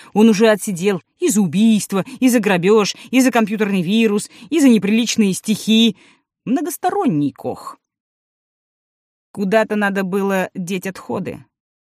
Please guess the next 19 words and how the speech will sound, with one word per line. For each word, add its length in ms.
Я 420
и 380
распорядился 880
испытать 460
трубу. 480
Мы 320
прогнали 500
внутрь 460
двадцать 760
пять 280
тонн. 340
И 600
куда 600
вода 480
пошла? 680
А 80
кто 120
ее 300
знает? 640